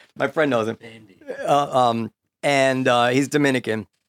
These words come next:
Speaker 1: I mean, we're good friends. He comes to my house. We've gone on trips together. We're good friends.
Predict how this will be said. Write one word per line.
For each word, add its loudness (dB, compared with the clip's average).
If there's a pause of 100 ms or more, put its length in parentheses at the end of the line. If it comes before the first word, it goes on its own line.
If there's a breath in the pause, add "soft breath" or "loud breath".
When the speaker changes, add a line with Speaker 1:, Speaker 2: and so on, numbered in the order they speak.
(680)
Speaker 1:
I 2
mean, 4
we're 2
good 2
friends. -2
He -10
comes -4
to -10
my -6
house. 0
We've -6
gone -8
on -10
trips -2
together. -2
We're -6
good -2
friends. -6